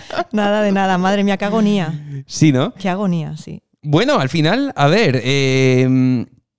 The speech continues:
Speaker 2: a ver, sí, es, es, es agonía porque es, es repetitivo y, y demás, ¿no? Y al final ahí sí que eres, ostras, muy esclavo de ritmos, tiempos y del reloj.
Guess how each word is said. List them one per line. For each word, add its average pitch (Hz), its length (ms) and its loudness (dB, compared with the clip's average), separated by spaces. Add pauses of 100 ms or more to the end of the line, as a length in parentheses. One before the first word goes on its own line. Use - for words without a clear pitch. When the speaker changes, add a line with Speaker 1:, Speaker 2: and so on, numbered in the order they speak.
Speaker 2:
a 127 80 -4
ver, 147 160 2
sí, 156 160 0
es, - 220 -6
es, - 200 -10
es 139 140 -6
agonía 165 320 -2
porque 143 220 0
es, - 400 -6 (340)
es 117 300 -4
repetitivo 143 880 2
y, 127 340 -2
y - 80 -4
demás, 117 400 -2
¿no? 120 80 -2
Y 120 60 0
al 110 40 -4
final 113 240 -6
ahí 120 100 0
sí 127 340 -2
que 135 120 -4
eres, 127 360 -4
ostras, 120 340 -8
muy 120 140 -2
esclavo 120 480 -2
de 117 240 0
ritmos, 131 420 -8
tiempos 127 340 -6
y 120 60 -6
del 104 160 -10
reloj. 104 320 -8